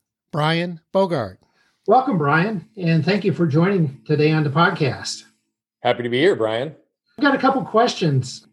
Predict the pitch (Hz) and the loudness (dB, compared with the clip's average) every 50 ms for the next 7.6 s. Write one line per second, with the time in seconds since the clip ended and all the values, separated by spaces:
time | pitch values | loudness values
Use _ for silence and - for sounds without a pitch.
0 | _ - 214 247 285 285 254 202 170 131 - 170 196 185 - - 156 - 151 139 | _ -8 -2 0 0 2 2 2 0 2 2 2 0 0 0 -4 -6 -2 0 0
1 | 131 - - - 170 151 151 139 123 98 92 - _ _ _ _ _ _ _ _ | 0 -2 -2 -2 0 2 2 2 0 -2 -6 -14 _ _ _ _ _ _ _ _
2 | _ _ _ _ - 160 185 185 - 240 196 - - - - 214 233 233 - - | _ _ _ _ -6 -2 -2 2 2 2 2 0 -2 0 2 2 2 2 2 0
3 | 196 147 156 151 147 143 131 113 104 113 - _ _ _ _ _ _ _ _ _ | 0 2 2 2 2 2 0 -2 -4 -10 -14 _ _ _ _ _ _ _ _ _
4 | - - - - 247 277 277 - 226 226 180 - - 262 247 262 - - 165 - | -20 -12 -2 2 2 2 2 0 -2 -4 -4 -2 -2 -2 0 0 -2 -4 -6 -6
5 | - - 190 190 180 160 131 - - - 175 190 190 196 196 - - - _ _ | -2 0 2 2 2 2 0 -4 -4 0 2 2 2 2 0 -4 -14 -20 _ _
6 | _ _ _ _ _ - 165 202 175 156 147 170 190 - - - 175 156 131 - | _ _ _ _ _ -4 -2 0 2 2 4 4 2 2 0 -4 -4 -4 -4 -4
7 | - - 175 170 165 - 170 165 160 165 160 - | -4 -2 0 0 0 2 2 2 2 0 -2 -6